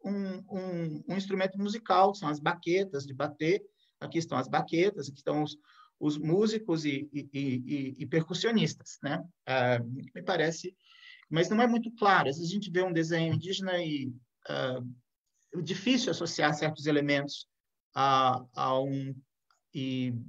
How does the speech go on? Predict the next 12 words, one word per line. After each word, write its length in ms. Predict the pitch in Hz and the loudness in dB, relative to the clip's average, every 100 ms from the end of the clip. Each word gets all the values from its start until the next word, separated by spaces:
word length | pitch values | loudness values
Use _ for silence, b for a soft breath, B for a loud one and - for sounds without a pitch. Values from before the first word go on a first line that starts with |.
| - | -8
determinar 760 | 120 156 - 160 160 156 160 | 0 2 4 2 4 4 4
que 100 | 160 | 2
tipo 200 | - - | -6 -14
de 100 | - | -6
objeto 340 | 131 127 135 - | -4 -2 -4 -4
se 120 | - | -10
trata 300 | - 143 143 | 0 2 2
ou 60 | 143 | 0
como 160 | 156 | 0
ele 140 | 151 143 | 0 0
é 20 | |
usado. 400 | 139 127 104 98 | -2 -4 -8 -10